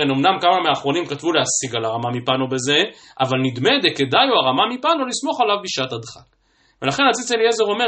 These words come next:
גם אם צודק הרב עובדיה שהאיסור הזה במקומו עומד, אבל יש לסמוך על הרמה מפנו, שמי שמגדל דיר מסודר ולא מאפשר לצאן לצאת למקומות אחרים,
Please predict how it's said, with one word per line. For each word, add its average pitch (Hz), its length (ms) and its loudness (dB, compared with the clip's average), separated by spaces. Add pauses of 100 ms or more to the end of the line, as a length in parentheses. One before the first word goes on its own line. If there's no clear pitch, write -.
גם 240 140 6
אם 240 60 -4
צודק 214 280 0
הרב 202 140 0
עובדיה 185 380 2
שהאיסור 170 400 -2
הזה 170 160 0
במקומו 160 380 0
עומד, 143 420 0 (320)
אבל 170 180 0
יש 226 140 0
לסמוך 294 340 2
על 254 100 2
הרמה 247 280 4
מפנו, 254 420 0 (280)
שמי 208 240 -2
שמגדל 185 580 4
דיר 190 160 0
מסודר 127 580 -2
ולא 185 260 4
מאפשר 202 420 2 (140)
לצאן 156 560 4 (760)
לצאת 185 340 0
למקומות 175 460 -2
אחרים, 170 440 2